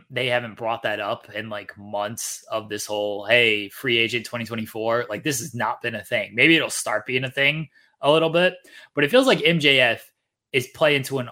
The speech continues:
audience larger than the A-, what A E W fans want him to be right now.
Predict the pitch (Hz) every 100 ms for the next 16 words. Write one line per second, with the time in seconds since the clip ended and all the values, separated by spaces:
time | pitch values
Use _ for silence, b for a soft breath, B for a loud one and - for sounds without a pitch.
0 | - 120 120 117 107 - - _ _ -
1 | 123 131 127 120 120 110 107 - _ 123
2 | 113 117 113 104 101 101 _ _ _ _
3 | _ _ _ _ - 131 131 127 117 113
4 | 131 123 117 117 117 107 107 - 110 104
5 | 98 - - 113 107 117 110 - 110 104
6 | 101 104 101 - 101 _ _ _ _ -
7 | 117 107 110 101 107 110